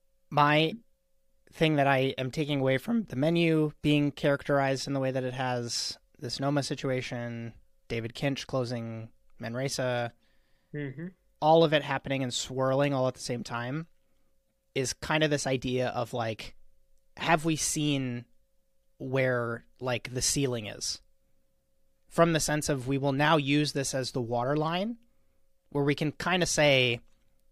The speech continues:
Speaker 1: that's what running at a hundred and thirty-five percent looks like.
Speaker 2: Yeah.
Speaker 1: And in reality, like, there is a, a point where you can be at a hundred percent underneath where we're at now. And now that we've all seen where this goes,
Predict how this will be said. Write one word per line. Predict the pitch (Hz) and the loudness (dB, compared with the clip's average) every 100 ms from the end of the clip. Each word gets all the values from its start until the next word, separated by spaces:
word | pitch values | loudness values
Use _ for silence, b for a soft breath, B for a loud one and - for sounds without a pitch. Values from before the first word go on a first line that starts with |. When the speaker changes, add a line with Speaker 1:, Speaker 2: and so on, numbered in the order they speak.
| _ | _
Speaker 1:
that's | 165 170 - | 6 6 6
what | 160 160 - | 6 6 6
running | 127 135 147 151 | -2 2 4 4
at | 143 | 4
a | 131 | 2
hundred | 139 139 131 | 2 0 0
and | 120 | -2
thirty-five | 131 135 - 120 120 | -2 0 -2 -4 -4
percent | - 110 123 - | -6 -6 -6 -8
looks | 117 - | -10 -10
like. | 107 - - _ _ _ _ _ _ _ 147 | -10 -12 -16 _ _ _ _ _ _ _ -6
Speaker 2:
Yeah. | 143 147 - | -4 -4 2
Speaker 1:
And | 156 | 4
in | 151 | 6
reality, | 147 190 196 147 143 | 6 8 8 6 4
like, | 139 151 | 2 0
there | 123 | 0
is | 156 165 151 | 2 4 4
a, | 131 - | 2 0
a | 233 | -8
point | - - 180 135 220 | -6 0 2 2 -2
where | 247 | -6
you | - | -4
can | 139 | -6
be | 143 151 | -2 0
at | 143 | 0
a | 131 | 0
hundred | 131 127 | -2 -4
percent | 123 - 123 117 - _ _ _ _ _ _ _ _ _ 156 | -6 -8 -6 -8 -12 _ _ _ _ _ _ _ _ _ 2
underneath | 156 143 135 135 - | 4 6 4 2 0
where | 117 | -4
we're | 117 | -4
at | 110 - | -6 -6
now. | 110 110 143 _ _ _ _ _ _ - | -8 -6 -8 _ _ _ _ _ _ -6
And | 143 | 4
now | 151 156 | 6 6
that | 156 | 4
we've | 143 139 | 2 2
all | 127 | 2
seen | - 160 147 | 2 2 4
where | 135 | 2
this | 123 - | 0 0
goes, | 156 147 113 135 - | 2 4 4 0 -2